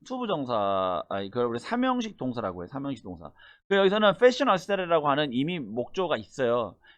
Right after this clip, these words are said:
그러면 그 자리에 올 수 있는 아이는 그 목적어를 꾸밀 수 있는 아이밖에 못 옵니다. 지금 저 여러분 이, 이 말이 지금 잘 이해가 안 되시는 분들은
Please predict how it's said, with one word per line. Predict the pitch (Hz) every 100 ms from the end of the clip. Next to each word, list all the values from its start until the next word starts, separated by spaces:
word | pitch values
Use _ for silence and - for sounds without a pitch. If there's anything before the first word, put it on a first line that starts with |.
| _
그러면 | 196 220
그 | 160 180
자리에 | 233 226
올 | 196 151
수 | 143 170
있는 | 160 165
아이는 | 151 123 151 131
그 | -
목적어를 | 143 120 - 170 156 151
꾸밀 | 254 294
수 | 262 202
있는 | 156
아이밖에 | 120 110 -
못 | 110 139
옵니다. | 131 98 82 85 - - -
지금 | 170
저 | 185
여러분 | 214 220
이, | 170 180 165 185 226 240
이 | 220
말이 | 185 180
지금 | 147 165 160
잘 | 160
이해가 | 156 180
안 | 135 147
되시는 | 190 196 185
분들은 | 151 160 202 208 110